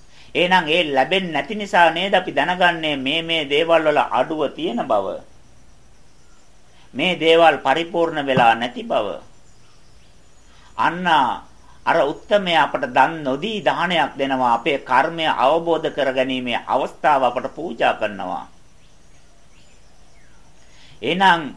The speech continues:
මේ වර්ණය පිළිබඳව අපට ගැටලුවක් නැහැ. ආයුෂය පිළිබඳව ගැටලුවක් නැහැ. අපට ලැබෙන අවබෝධය, ධර්මය පිළිබඳ අපට ගැටව-, ගැටලුවක් නැහැ.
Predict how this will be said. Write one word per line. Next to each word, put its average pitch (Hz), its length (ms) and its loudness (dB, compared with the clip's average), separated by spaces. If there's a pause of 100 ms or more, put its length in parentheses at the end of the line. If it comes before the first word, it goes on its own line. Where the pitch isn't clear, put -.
(220)
මේ 151 640 -4 (260)
වර්ණය 165 640 2
පිළිබඳව 156 520 0
අපට 127 300 0 (220)
ගැටලුවක් 123 640 0
නැහැ. 147 440 -4 (840)
ආයුෂය 190 600 4
පිළිබඳව 160 520 0
ගැටලුවක් 139 580 0
නැහැ. 139 460 -2 (1900)
අපට 202 340 -2
ලැබෙන 170 400 2
අවබෝධය, 170 920 2
ධර්මය 160 480 0
පිළිබඳ 151 380 -2
අපට - 240 -2
ගැටව-, 117 420 -4
ගැටලුවක් 123 540 0
නැහැ. 135 420 -4